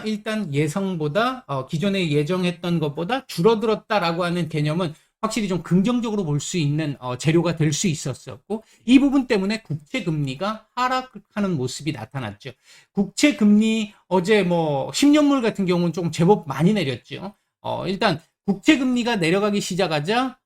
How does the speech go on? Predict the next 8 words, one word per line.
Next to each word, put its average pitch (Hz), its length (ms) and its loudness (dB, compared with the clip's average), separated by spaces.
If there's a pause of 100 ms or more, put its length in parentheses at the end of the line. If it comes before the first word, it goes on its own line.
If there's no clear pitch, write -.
어, 107 560 -10 (260)
아무래도 214 420 6
금리에 208 540 4
민감했던 170 840 -2
대형 165 260 0
기술주들, 147 540 -2
나스닥 139 500 -4
중심의 143 540 -2